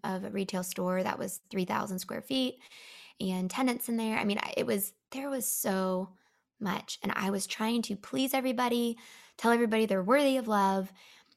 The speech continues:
And I'm, I, my home life is just complete disarray.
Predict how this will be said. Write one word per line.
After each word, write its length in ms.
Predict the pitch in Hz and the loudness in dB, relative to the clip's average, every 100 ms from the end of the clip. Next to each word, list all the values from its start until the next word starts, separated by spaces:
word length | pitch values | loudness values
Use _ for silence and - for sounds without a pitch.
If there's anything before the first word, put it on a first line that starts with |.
| - | -4
And 120 | 190 | 0
I'm, 320 | 190 240 233 214 _ _ | 4 4 2 -2 _ _
I, 300 | - 214 226 226 | 0 2 2 2
my 140 | 220 | 2
home 300 | 240 220 233 | 2 2 2
life 400 | 254 269 269 269 - - | 2 0 -2 -6 -12 -2
is 560 | 196 185 185 180 - - _ _ _ _ | 0 0 -2 -4 -6 -10 _ _ _ _
just 760 | 190 196 190 180 190 - - - _ _ _ _ _ _ _ _ | -2 2 4 2 -2 -8 -10 -14 _ _ _ _ _ _ _ _
complete 640 | - 196 - - 233 - - | -4 -4 -2 0 0 0 -4
disarray. 680 | 185 - - - - - | -4 -4 -6 -6 -8 -10